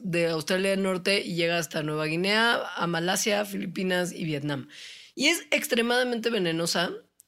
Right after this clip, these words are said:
y es muy notoriamente como justo mala con su, con su picadura, porque tiene tentáculos de hasta casi tres metros que están llenos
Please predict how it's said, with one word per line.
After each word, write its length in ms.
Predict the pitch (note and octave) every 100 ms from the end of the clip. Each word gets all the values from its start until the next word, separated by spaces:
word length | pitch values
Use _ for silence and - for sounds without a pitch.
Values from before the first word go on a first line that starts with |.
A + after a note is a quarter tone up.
| _ _ _
y 160 | - F#3
es 200 | G3 G3+
muy 220 | G#3+ A3+
notoriamente 1080 | A#3+ A3+ A3+ A3 A3+ G#3+ G3 G#3 G3+ F3+ -
como 220 | D#3+ D#3
justo 680 | D3+ F3+ - F#3 F#3 F#3+ - -
mala 440 | G3 F3+ F#3+ G3
con 140 | G3 D#3+
su, 180 | F#3 - -
con 160 | E3
su 120 | E3+
picadura, 540 | D#3 D3 E3 F3 F3 - - - -
porque 220 | - F#3
tiene 280 | G3 C4 D4+
tentáculos 580 | D4+ A3+ A3 B3 A3+ G#3+
de 80 | F3+
hasta 180 | D3+ E3+
casi 300 | A#3 F4+ -
tres 280 | C#4 D4 C4+
metros 560 | B3 G3 F3+ - - - - - _ _ _ -
que 80 | A#3
están 420 | B3 C4+ C#4+ B3
llenos 540 | C4+ B3+ B3 C#4+ -